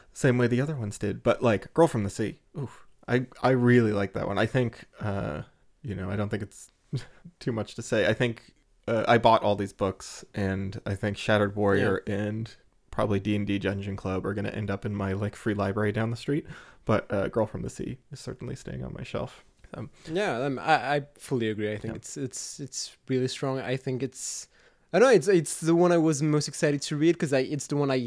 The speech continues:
Speaker 2: had heard the most about with knowing the less, less about, 'cause
Speaker 1: Mm-hmm.
Speaker 2: I, I'd heard a lot about, about Witch Boy, uh, as well, but I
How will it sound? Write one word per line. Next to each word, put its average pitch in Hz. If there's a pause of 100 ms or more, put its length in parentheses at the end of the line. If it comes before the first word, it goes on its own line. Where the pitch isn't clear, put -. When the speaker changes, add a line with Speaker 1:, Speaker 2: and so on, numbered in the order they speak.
(160)
Speaker 2:
had 131 (160)
heard 127
the 123
most 123
about 127
with 120
knowing 117
the 113
less, 110
less 160
about, 208
'cause 147
Speaker 1:
Mm-hmm. 131 (200)
Speaker 2:
I, 151
I'd 143
heard 139
a -
lot 131
about, 110 (140)
about 120
Witch 131
Boy, 143
uh, 147
as 151
well, 160
but 131
I 117